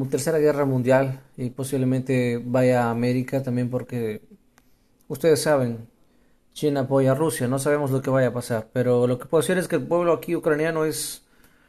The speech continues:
es valiente y dice que han bombardeado las, las fuerzas, la fuerza aérea está bombardeada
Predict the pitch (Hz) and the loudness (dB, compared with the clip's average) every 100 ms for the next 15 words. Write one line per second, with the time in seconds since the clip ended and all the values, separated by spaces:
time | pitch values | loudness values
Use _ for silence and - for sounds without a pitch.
0 | _ _ _ _ _ _ - 123 127 131 | _ _ _ _ _ _ -6 -2 2 4
1 | 147 160 160 165 165 160 131 - _ _ | 4 2 -2 0 0 0 -4 -16 _ _
2 | _ - 123 120 120 120 120 120 131 151 | _ -10 -6 -2 0 0 -2 -2 -2 -4
3 | 135 135 127 127 131 131 135 127 131 131 | -2 0 2 0 -2 -6 -4 -2 0 0
4 | 127 120 135 135 139 123 110 - - - | 0 0 0 2 2 0 -2 -8 -12 -16
5 | _ _ _ _ _ _ _ _ _ - | _ _ _ _ _ _ _ _ _ -20
6 | _ 139 123 - 135 143 131 117 147 135 | _ -12 -8 -4 -2 0 0 -2 -4 0
7 | 139 139 131 127 131 127 123 139 143 139 | 0 2 0 -2 -2 0 0 2 2 -2